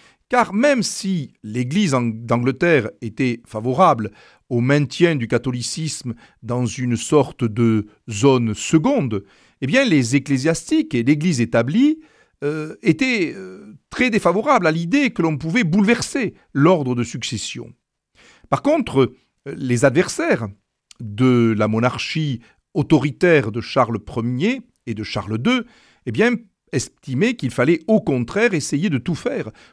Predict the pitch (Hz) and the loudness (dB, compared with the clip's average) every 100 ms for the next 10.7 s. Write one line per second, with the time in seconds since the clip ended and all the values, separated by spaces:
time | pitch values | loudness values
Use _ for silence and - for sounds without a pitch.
0 | _ 175 196 151 - 143 113 147 220 233 | _ -4 0 2 4 2 4 2 0 -2
1 | _ - 151 170 151 117 135 190 - 143 | _ -4 0 0 0 2 2 2 -4 -4
2 | 120 - 139 120 - 120 110 104 104 175 | -2 0 0 -2 -4 -4 -4 -8 -8 -8
3 | 180 - 120 110 - 139 143 _ - 117 | -10 -8 -8 -6 -4 -6 -6 _ -12 -8
4 | 110 - 73 - _ _ _ _ _ - | -8 -10 -20 -20 _ _ _ _ _ -20
5 | _ 165 165 - 185 143 143 123 139 147 | _ 2 4 2 -2 -2 -2 0 2 2
6 | 110 - - 104 98 101 127 - 269 214 | 2 -4 -18 -14 -12 -8 -8 0 2 2
7 | - - _ _ _ _ - 214 156 - | -2 -10 _ _ _ _ 0 4 4 2
8 | 127 131 170 294 233 127 160 175 214 165 | 0 0 0 0 2 2 2 0 2 2
9 | 123 160 143 151 - 156 - 127 120 107 | 0 -4 -6 -8 -6 -6 -6 -8 -8 -8
10 | 107 107 110 170 262 - - | -10 -10 -8 -6 -8 -12 -20